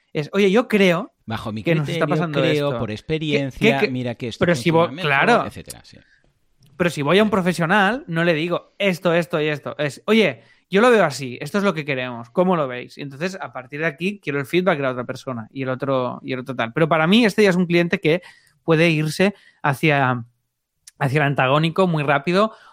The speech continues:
Speaker 1: O yo, si un cliente quiere un brazo ejecutor que domine una técnica, a mí no me interesa. Yo lo que vendo es un criterio, es una estrategia,
Speaker 2: Correcto.
Speaker 1: es, es otra, es otra historia, ¿vale? Entonces,
Speaker 2: Totalmente.
Speaker 1: es importante, es importante
Speaker 2: Porque es que la parte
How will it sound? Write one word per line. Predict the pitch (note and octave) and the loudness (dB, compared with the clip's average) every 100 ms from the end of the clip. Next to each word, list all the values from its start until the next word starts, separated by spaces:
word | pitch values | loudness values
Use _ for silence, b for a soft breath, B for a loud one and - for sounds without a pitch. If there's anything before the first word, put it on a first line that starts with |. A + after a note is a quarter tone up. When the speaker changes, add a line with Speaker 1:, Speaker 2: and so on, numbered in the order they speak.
| - | -4
Speaker 1:
O | D3+ | -2
yo, | D#3 | 0
si | D#3 | 0
un | F3+ | 0
cliente | E3 D#3+ D#3+ C3+ | 2 0 0 -2
quiere | A#2+ D3 D3+ | -4 0 0
un | D3+ | 0
brazo | D3 C#3+ D3+ - | 0 0 -4 -2
ejecutor | F#3 - D#3+ D#3+ D#3+ D#3 F3 A3 | -2 0 -2 0 0 2 0 0
que | E3 | 0
domine | C#3+ D3 E3+ | 0 0 0
una | F3+ E3 - | 2 2 2
técnica, | D#3+ D#3 E3+ - D3 | -2 -2 -4 -2 -2
a | |
mí | C#3+ | -2
no | D3+ | -2
me | D3 | -2
interesa. | B2+ C3 B2+ A#2 | -4 -6 -8 -12
Yo | B2 | -8
lo | C3 | -8
que | B2+ C#3 | -4 -2
vendo | C3+ C#3 D3 F#3+ b b b b | 0 0 0 0 b b b b
es | C#3+ | -6
un | D3 | -4
criterio, | C3+ C3+ C3+ C#3 D3 E3 | -2 -2 2 2 2 0
es | |
una | D3+ C3+ | 0 -4
estrategia, | C3+ B2+ C#3 C3 D#3+ E3 F#3+ | -4 -2 -2 -2 0 2 0
Speaker 2:
Correcto. | F3+ D#2+ - C#3+ | -6 -12 -10 -2
Speaker 1:
es, | C3+ - | -2 -2
es | - B2+ | -6 -4
otra, | C#3 C3+ B2+ B2 | -2 0 0 0
es | C#3 | 0
otra | C#3 C3+ - C3 | -2 -4 -4 -6
historia, | A#2 - A#2+ A2 | -4 -4 -6 -6
¿vale? | A2+ F3 | -2 0
Entonces, | F#3+ D3+ C#3 F#2 | 2 2 2 0
Speaker 2:
Totalmente. | C#2 - - | -2 -12 -8
Speaker 1:
es | C#3+ | 0
importante, | D#3+ D3+ D3 D#3+ E3 A#3 - _ _ - | 2 2 2 2 2 0 -2 _ _ -12
es | D#3+ | 0
importante | F3+ F3 F3 F3+ | 2 4 4 2
Speaker 2:
Porque | D3 | 2
es | E3 | 2
que | |
la | C#3 | 2
parte | D#3+ | 0